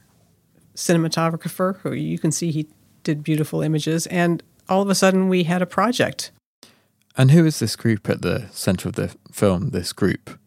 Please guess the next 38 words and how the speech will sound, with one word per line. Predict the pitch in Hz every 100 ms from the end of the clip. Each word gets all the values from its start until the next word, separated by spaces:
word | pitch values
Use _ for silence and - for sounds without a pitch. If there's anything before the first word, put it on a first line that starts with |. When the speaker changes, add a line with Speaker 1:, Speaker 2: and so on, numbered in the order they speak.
| _ _ _ _ _ _ _
Speaker 2:
made | 110 95 92
up | 95
entirely | 90 98 87
of | 85
people | - 95 -
with | 92
full | - 92 92
body | - 92 92
tattoos? | - 101 104 98 - _ _ _ _ 208
Speaker 1:
It's | 202
a | 190 170 156 - - _
group | - 208 214
called | - 180 160
the |
Choryukai, | 151 - 196 180 151 147 139 135 147 196 _ - - _ -
which | 175 175
was | 170
founded | - 160 156 156
about | 147 151
a |
hundred | 147 160 160
and | 151
forty | 165 151 147
years | 147 151 143
ago. | 139 139 127 127 _ - -
And | 165
originally, | 165 208 220 202 170 160
they | 160 160
were | 156 160 160 156 - _ _ _ _ -
all | 180 214
people | 220 214 190 185
who | 170
lived | 156 160 156
in | - 151
the | 147
Kanda | - - 208 220 208 196
neighborhood | 170 170 170 - 160 151 _
of | 147 143 147